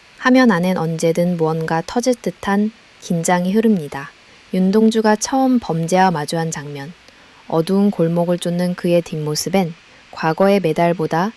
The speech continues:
더 무거운 책임감이 느껴집니다. 그 순간 우리는 완전히 몰입하게 됩니다. "이 남자 진짜 뭔가 하겠구나." 굿보이의 화면은 영화 같습니다. 조명,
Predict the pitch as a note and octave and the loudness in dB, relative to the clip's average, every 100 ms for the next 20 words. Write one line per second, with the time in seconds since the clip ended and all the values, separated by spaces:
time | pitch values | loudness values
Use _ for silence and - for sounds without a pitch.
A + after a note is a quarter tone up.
0 | - - E3 D#3+ D#3 F#3+ G3 G3+ A3 A3 | -12 -4 -2 -2 0 2 2 2 0 0
1 | G#3 F3 F3+ E3 D3+ F#3 E3+ D3+ C#3+ C3+ | 2 0 -2 -4 -2 -2 -2 -4 -10 -10
2 | C#3 - _ _ _ - G3 G#3+ G#3 G#3+ | -14 -18 _ _ _ -4 0 2 2 4
3 | G3 D#3 D#3+ E3+ E3+ - - - E3 E3 | 4 2 0 0 -2 -6 -16 -12 -4 -2
4 | E3 F#3 F#3+ F3+ D#3+ G#3 - A3 G#3+ D3 | 0 2 4 2 2 2 0 -2 -2 -4
5 | C#3+ C3+ C#3 - - - F3 D3+ D3 D3 | -8 -10 -12 -16 -18 -8 -4 -4 -6 -4
6 | D#3+ D#3 - _ _ - E3 D3+ - F3 | -4 -4 -8 _ _ -8 -6 -6 -2 0
7 | F3+ - _ - D#3+ D#3 D#3+ E3+ F3+ - | 0 -6 _ -8 -6 -4 -2 -2 -2 -8
8 | _ - A#3+ A#3+ - D3 C#3+ - - - | _ -6 -4 -4 -6 -10 -12 -16 -20 -8
9 | G3 - A#3+ A#3+ A#3 A3+ A#3 A3 G#3+ A3 | -8 2 6 8 6 4 4 4 4 2
10 | A3 F3 F3 G#3+ G3+ - - D3 C#3+ C#3+ | 2 0 2 2 0 -6 -10 -10 -10 -12
11 | - _ _ - E3+ E3 F3+ G#3 | -14 _ _ -6 -2 2 2 2